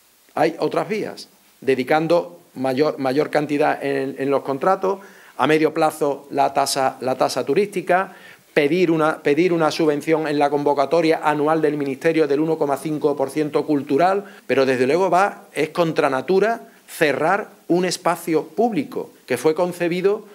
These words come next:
como la gran plaza de Sevilla por parte de su arquitecto. Por tanto, a mí, a mí me parece una aberración, me parece una ocurrencia frívola y yo lo que espero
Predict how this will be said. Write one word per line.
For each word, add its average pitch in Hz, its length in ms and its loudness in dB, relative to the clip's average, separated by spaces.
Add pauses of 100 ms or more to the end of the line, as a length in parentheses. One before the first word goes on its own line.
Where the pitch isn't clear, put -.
(200)
como 196 520 0 (160)
la 123 180 -2
gran 165 260 0
plaza 185 540 -2 (100)
de 135 220 0
Sevilla 160 500 -4
por 117 180 -4
parte 139 320 -2
de 127 140 -4
su 123 140 -4
arquitecto. 123 560 -6 (260)
Por 123 140 -2
tanto, 175 220 2
a - 20 2
mí, 196 180 0
a 139 80 2
mí 165 120 0
me 190 80 0
parece 190 460 0 (960)
una 185 200 4
aberración, 147 680 0 (420)
me 127 140 0
parece 135 520 0 (440)
una 180 400 2 (240)
ocurrencia 139 960 0 (100)
frívola 240 720 0 (460)
y 127 120 -2
yo 143 100 2
lo 156 100 0
que 151 80 -2
espero 160 400 -2